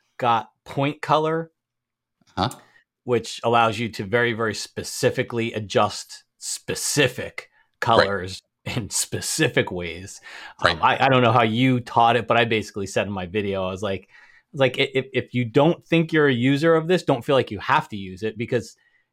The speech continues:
Speaker 1: it, it's probably the only time I'll use it is during a tutorial." Like, it's one of those
Speaker 2: <laughs>
Speaker 1: features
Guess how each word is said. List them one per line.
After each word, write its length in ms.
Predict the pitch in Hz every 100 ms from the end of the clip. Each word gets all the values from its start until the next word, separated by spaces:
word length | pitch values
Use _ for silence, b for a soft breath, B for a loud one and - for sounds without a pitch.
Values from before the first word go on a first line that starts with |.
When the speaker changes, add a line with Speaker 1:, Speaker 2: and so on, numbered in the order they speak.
| _ -
Speaker 1:
it, 180 | 123 -
it's 160 | - - -
probably 560 | - 147 160 160 139
the 140 | 123 127
only 240 | 127 123
time 320 | 123 127 123
I'll 100 | 123
use 320 | 117 123 143 117
it 240 | 101 - _ _
is 280 | - 117 104 _
during 280 | - 117 113
a 60 | 107
tutorial." 600 | 113 107 117 101 85 78
Like, 140 | 95 101
it's 160 | 98
one 140 | 139 139
of 60 |
those 200 | 135 131 -
Speaker 2:
<laughs> 60 |
Speaker 1:
features 480 | 131 - 123 117 -